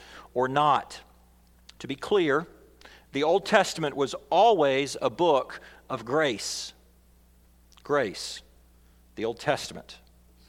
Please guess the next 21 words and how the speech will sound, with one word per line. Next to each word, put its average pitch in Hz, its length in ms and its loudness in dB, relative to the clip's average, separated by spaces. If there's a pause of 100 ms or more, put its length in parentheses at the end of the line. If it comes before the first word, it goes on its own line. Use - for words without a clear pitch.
(240)
So - 160 4
it's 170 140 -2
not 214 240 6
something 202 400 2
that 165 140 4
we 160 160 0
outgrow, 160 680 2 (540)
because 175 260 6
it 190 100 6
isn't 277 260 4
as 165 160 0
if 175 200 4
the 165 80 6
Lord 175 520 4 (800)
rescued 202 580 2
His 190 240 2
people 175 580 0 (140)
because 196 480 4
they 202 140 4
were 190 200 4
obedient. 220 720 -2